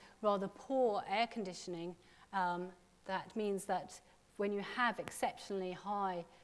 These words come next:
temperatures, um, particularly elderly people are very susceptible to those high temperatures. And so there's a question of how can, um, the cities evolve in,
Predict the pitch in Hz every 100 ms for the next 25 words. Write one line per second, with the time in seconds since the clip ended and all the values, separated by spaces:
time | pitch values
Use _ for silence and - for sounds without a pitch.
0 | - 233 220 - - 165 165 - - -
1 | - 180 180 180 - 302 247 - 202 185
2 | 180 170 214 214 190 180 175 180 170 170
3 | 170 185 185 180 170 165 175 - - -
4 | 170 156 - - - - - - - 233
5 | 196 180 170 - 185 170 170 247 233 -
6 | 170 151 165 165 190 175 170 165 - 196
7 | 190 - 170 165 160 202 202 196 190 175
8 | - 180 175 170 - - - 185 170 170
9 | 165 - - - - _ - 202 - 226
10 | - 185 175 - 185 226 208 170 165 -
11 | - - - - _ 185